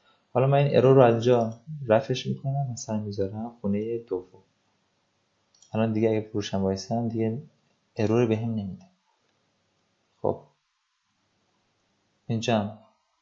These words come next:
اول مقدار اون خونه رو نمایش داد که مقدارش از سه، بعدش چیزی که داخل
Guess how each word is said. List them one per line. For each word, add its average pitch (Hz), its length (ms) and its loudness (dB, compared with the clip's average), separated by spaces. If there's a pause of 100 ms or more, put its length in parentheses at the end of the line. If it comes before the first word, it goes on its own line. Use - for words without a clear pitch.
(1500)
اول 104 300 -2
مقدار 101 760 2
اون 104 120 -4
خونه 98 200 -2
رو 104 100 2
نمایش 120 340 -2
داد 120 320 -2
که - 100 -12
مقدارش 98 360 -2
از 92 100 -8
سه، 123 300 -2
بعدش 120 720 2 (640)
چیزی - 260 -8
که 131 60 0
داخل 101 500 2